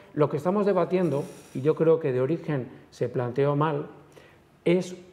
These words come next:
un equilibrio entre lo que es el interés individual de garantizar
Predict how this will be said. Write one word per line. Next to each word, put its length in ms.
un 160
equilibrio 500
entre 220
lo 100
que 80
es 80
el 80
interés 340
individual 720
de 80
garantizar 920